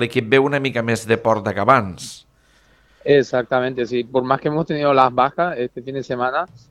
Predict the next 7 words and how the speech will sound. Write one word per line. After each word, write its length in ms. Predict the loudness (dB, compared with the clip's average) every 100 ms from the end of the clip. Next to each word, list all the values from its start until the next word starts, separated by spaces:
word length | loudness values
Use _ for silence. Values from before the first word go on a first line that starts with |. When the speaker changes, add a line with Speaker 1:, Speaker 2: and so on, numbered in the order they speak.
| _
Speaker 2:
igual, 880 | -2 2 2 2 0 -2 -4 -8 -14 _ -14 -2
eh, 240 | 2 2
los 200 | 2 -2
jugadores 380 | 2 2 4 0
que 480 | -4 -8 -6 -6 -8
han 220 | -8 -10
de, 100 | -14